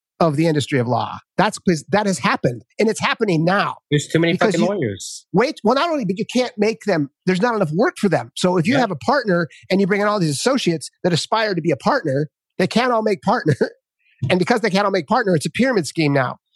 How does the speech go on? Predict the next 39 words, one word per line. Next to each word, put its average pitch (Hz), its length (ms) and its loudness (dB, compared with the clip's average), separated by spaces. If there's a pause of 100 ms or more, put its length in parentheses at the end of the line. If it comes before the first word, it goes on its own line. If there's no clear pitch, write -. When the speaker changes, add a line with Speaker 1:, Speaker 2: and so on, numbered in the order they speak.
(120)
Speaker 1:
And 180 200 0 (180)
he's 226 160 0
saying 220 180 -2
the 196 60 -4
same 190 220 0
thing 180 100 2
about 165 200 2
the 165 80 0
education. 156 580 -2 (260)
P 214 140 2
H 185 120 -2
Ds 220 240 0
are 185 60 2
a 147 60 0
pyramid 151 340 0
scheme. 120 380 -4
So 175 300 0 (200)
I 196 120 2
agree 185 260 0
with 214 160 0
you 190 120 0
on 156 200 0
that 185 320 0
front. 151 260 2 (340)
Speaker 2:
So - 140 0
yeah, 165 320 2
so 170 320 0
it's 160 240 0
just, 175 240 -2 (140)
people 175 260 0
get 180 220 -2
scared 151 520 0
of 135 120 -4
the 135 80 2
word 131 280 2
socialism 131 680 0
and 113 120 -2
communism 123 680 2
and, 107 240 0